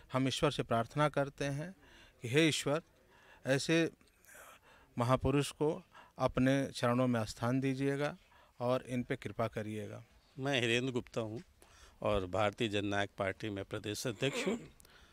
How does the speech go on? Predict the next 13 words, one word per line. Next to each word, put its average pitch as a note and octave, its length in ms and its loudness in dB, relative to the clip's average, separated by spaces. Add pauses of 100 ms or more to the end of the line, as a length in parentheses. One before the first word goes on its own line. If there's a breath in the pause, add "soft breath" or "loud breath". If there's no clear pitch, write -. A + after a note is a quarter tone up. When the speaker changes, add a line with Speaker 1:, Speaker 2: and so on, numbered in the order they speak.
(600 soft breath)
Speaker 2:
अ, G#2+ 400 2 (380)
श्री D3 260 -2
भगवती B2 580 -2
प्रसाद C3+ 400 0
जी B2 180 -4
का C#3+ 440 4
जो, C3+ 640 -4 (300)
अ, G#2+ 220 -6 (300)
निधन C3 320 2
हुआ, C#3 300 4
जो C#3 220 0
हम C3 200 0
लोग D3 160 2